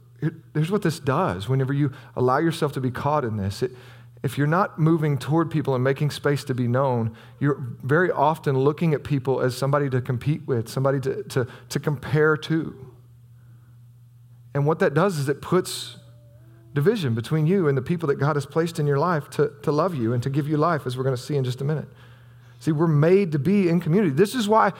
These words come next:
like, so much of the, the Ten Commandments, I don't know if you realize that, God is really worried about how we treat each other. And that's not just because he gets frustrated when we disobey him.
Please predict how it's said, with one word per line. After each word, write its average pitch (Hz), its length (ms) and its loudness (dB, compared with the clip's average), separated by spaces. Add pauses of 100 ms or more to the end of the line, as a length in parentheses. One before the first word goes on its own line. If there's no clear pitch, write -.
(220)
like, 214 240 4
so 240 200 4
much 262 280 2
of 208 120 4
the, 202 120 6
the 190 160 2
Ten 226 180 2
Commandments, 214 380 4
I 185 40 6
don't 208 60 4
know 214 60 2
if 202 80 -6
you 185 80 -2
realize 202 280 4
that, 135 200 2
God 185 180 4
is 175 140 2
really 226 280 2
worried 202 320 4
about 170 200 4
how 185 100 2
we 185 100 -2
treat 220 220 0
each 196 140 -2
other. - 300 -2 (1160)
And 143 80 4
that's - 180 2
not 247 240 6
just 220 280 2
because 214 240 2
he 214 60 0
gets 226 180 2
frustrated 226 460 4
when 196 120 4
we 202 80 4
disobey 208 460 2
him. 151 120 -2